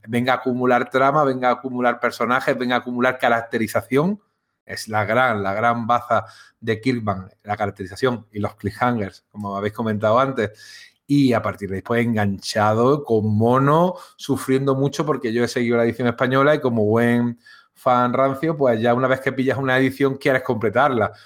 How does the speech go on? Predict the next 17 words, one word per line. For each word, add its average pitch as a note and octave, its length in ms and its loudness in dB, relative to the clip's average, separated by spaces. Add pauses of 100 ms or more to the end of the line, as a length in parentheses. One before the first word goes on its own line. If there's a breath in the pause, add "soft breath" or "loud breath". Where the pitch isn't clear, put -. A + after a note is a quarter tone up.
(140 loud breath)
porque G#2 220 -4
ahora A#2 140 4
tener A#2+ 320 0 (180)
episodios A2+ 440 -2
españoles, D3+ 720 0 (260 soft breath)
episodios A2 500 -2
americanos, C#3+ 760 0 (220 loud breath)
volver A#2+ 320 0
otra A#2 220 2
vez A#2 80 2
a A2+ 60 2
los A#2 160 2
españoles, E3 760 0
dentro B2 280 -2
de A#2+ 40 0
las A2 140 0
traducciones, D3+ 720 0